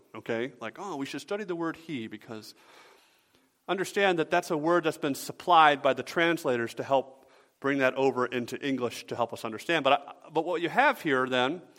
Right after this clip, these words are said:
is you have a word that really obscures the original meaning of the text.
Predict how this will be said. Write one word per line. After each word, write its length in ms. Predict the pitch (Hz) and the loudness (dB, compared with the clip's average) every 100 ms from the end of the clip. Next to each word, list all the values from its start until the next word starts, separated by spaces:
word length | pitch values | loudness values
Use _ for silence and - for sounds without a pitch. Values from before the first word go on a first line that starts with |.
| _ _ _ _ _ _ | _ _ _ _ _ _
is 120 | 156 | -2
you 60 | 156 | 4
have 160 | 208 220 | 4 6
a 80 | |
word 300 | 180 190 185 | 8 8 8
that 120 | 165 160 | 6 6
really 220 | 269 277 | 4 4
obscures 760 | 170 - - - 233 214 185 - | 0 -2 -6 4 8 8 6 2
the 80 | 151 | 4
original 400 | 165 196 170 151 | 6 6 4 2
meaning 460 | 185 247 160 143 - | 4 4 4 2 4
of 140 | 147 | 4
the 60 | 147 | 4
text. 800 | - 269 214 - - - - | 4 6 6 4 -12 -14 -14